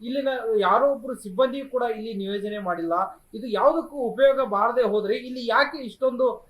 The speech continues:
ಆ, ಖರ್ಚು ಮಾಡಿ ಈ ಒಂದು ಕಟ್ಟಡವನ್ನ ಕಟ್ಟಿಸ್ಬೇಕಿತ್ತು ಅನ್ನೋದು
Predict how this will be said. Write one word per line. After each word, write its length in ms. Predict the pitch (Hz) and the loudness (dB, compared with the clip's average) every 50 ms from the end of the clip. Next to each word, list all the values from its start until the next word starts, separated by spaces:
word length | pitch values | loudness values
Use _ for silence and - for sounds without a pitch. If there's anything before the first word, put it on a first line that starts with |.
| _ - | _ -2
ಆ, 240 | 208 208 208 208 196 | 0 2 2 2 0
ಖರ್ಚು 520 | 190 - - 233 233 233 - 269 269 226 | -2 -2 -2 -2 -2 -2 -6 -8 -8 -6
ಮಾಡಿ 220 | 226 233 226 220 233 | -2 -2 -2 -2 -2
ಈ 120 | 240 233 | -4 -4
ಒಂದು 200 | 220 220 220 214 | -4 -4 -4 -6
ಕಟ್ಟಡವನ್ನ 560 | 208 214 220 214 226 240 233 233 226 214 208 | -4 -4 -6 -6 -4 -2 -2 -2 0 0 -2
ಕಟ್ಟಿಸ್ಬೇಕಿತ್ತು 800 | 196 - 196 190 190 254 - - - 233 180 202 208 - 208 202 | -4 -4 -6 -6 -6 -8 -10 -10 -14 -10 -10 -10 -8 -6 -6 -6
ಅನ್ನೋದು 580 | 190 196 202 254 285 240 254 247 247 247 - _ | -6 -2 4 4 4 6 6 2 2 0 -6 _